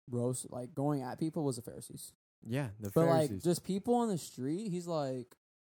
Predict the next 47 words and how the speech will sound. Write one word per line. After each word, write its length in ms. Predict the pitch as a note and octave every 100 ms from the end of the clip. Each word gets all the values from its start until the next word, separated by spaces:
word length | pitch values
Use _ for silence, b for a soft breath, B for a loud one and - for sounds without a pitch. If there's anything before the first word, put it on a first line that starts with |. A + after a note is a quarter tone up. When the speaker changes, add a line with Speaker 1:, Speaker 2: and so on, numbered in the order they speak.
| _ _ _ _ _ _ _
Speaker 1:
"Repent 240 | B2+ D3+
or 60 | C#3
perish." 720 | - C3 C#3+ D3 D3 C#3+ - - D#3
That's 200 | C3+ -
it. 180 | A2 - _ E3 -
Speaker 2:
That's 220 | - F#2+ -
it. 240 | A#2+ G2
And, 380 | A2 G#2 F#2 G2+
you 80 | A2
know, 260 | G#2+ G2+ G2+ -
uh, 360 | A2+ G#2+ G2+ G2+
we 160 | A2+
always 200 | B2+ A#2+
talk 180 | - B2
about 540 | A#2+ A#2 A#2 A#2 A2+ - _ _ _
the 80 | A#2
adulterous 460 | A2 A2 A2 A#2 A#2+
woman. 420 | B2+ C3+ G#2 G2+ _ _ _ -
Speaker 1:
The 60 |
Speaker 2:
Yeah. 40 | B2
Speaker 1:
adulterous 420 | A#2 G#2 G#2+ C3
woman. 280 | D3+ D#3 C3+
It's 120 | A#2+
my 80 | C#3
Speaker 2:
S-, 60 | B2+
Speaker 1:
favorite 260 | C#3 C3+
story. 320 | - E3 D#3 C#3
Speaker 2:
literally, 500 | G#2 B2 D#3 G#2 F#2
dude. 340 | F#2+ G#2 G#2+
I 120 | G#2
put 220 | G2+ B2
it 40 | B2
on 160 | A#2+
an 120 | A#2+ A#2
essay. 400 | C#3+ - F2 G2+ _ _ _ _
Speaker 1:
You 80 | C#3
did? 220 | D3 F#3+
Speaker 2:
I 60 | F#2+
did. 360 | G2 C#3 G#2 G#2
I 20 | A#2 A#2
put 100 | A#2
it 60 | A#2
on 160 | A#2
Speaker 1:
Wow. 40 | A#2
Speaker 2:
an 80 |
essay, 260 | A2+ C3+ G2
bro. 240 | F2 F#2+